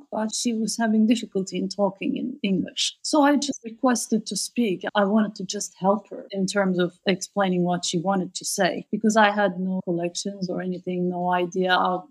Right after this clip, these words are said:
what things were. I just wanted to help her. But by the time my request to speak was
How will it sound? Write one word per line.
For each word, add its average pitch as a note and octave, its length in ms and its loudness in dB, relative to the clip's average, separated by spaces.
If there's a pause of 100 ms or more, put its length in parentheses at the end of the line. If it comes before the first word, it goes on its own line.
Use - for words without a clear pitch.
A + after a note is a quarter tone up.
(140)
what F#3+ 280 0
things G#3 240 -2
were. F#4+ 300 0
I B3+ 140 8
just C#4 200 4
wanted D#4+ 280 6
to B3+ 60 6
help C#4 340 4
her. A#2 320 -4
But C#4+ 320 4 (120)
by B3 380 6
the D#4+ 80 6
time A3 680 6
my G#3+ 280 6
request A#3 600 2
to A3 60 -4
speak B3 440 2 (100)
was F#3 320 0